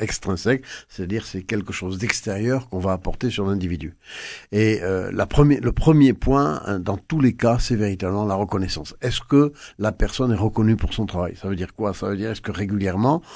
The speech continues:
on vient lui dire, « Ben, c'est bien, euh, tu t'es bien débrouillé, tu as bien réglé telle question, ou tu as eu telle difficulté, voilà comment tu pourrais t'y prendre la prochaine fois pour que ça se passe mieux. » Voilà. La reconnaissance, c'est être proche de l'individu, pas lui faire forcément de cadeaux,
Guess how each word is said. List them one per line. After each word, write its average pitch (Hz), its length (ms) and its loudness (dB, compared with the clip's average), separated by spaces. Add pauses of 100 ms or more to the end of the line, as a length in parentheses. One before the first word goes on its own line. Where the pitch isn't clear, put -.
(200)
on 104 40 -2
vient 101 220 4
lui 101 160 4
dire, « 120 180 6
Ben, 92 120 -2
c'est - 180 0
bien, 120 340 4 (300)
euh, 90 540 -4
tu 101 160 -6
t'es 107 100 -2
bien 101 160 2
débrouillé, 104 600 4
tu - 120 -6
as 95 60 0
bien 98 180 0
réglé 98 240 0
telle 98 220 -4
question, 127 520 2 (380)
ou 117 160 0
tu 123 140 0
as 120 40 6
eu 120 120 6
telle 117 180 4
difficulté, 113 720 2
voilà 113 260 2
comment 117 240 0
tu 113 140 -4
pourrais 104 240 -6
t'y - 100 -14
prendre 113 220 -6
la 95 80 -6
prochaine 98 340 -6
fois 120 260 0
pour - 120 -2
que - 60 -12
ça 92 100 -6
se - 80 -10
passe - 240 -2
mieux. » 139 300 2 (180)
Voilà. 98 220 -6 (240)
La 123 100 -2
reconnaissance, 127 760 2
c'est 139 360 0 (320)
être 123 240 -8
proche 139 380 4
de 107 60 -4
l'individu, 104 720 -2 (460)
pas 330 100 2
lui 330 120 4
faire 117 260 2
forcément 110 460 2
de 110 80 0
cadeaux, 196 420 4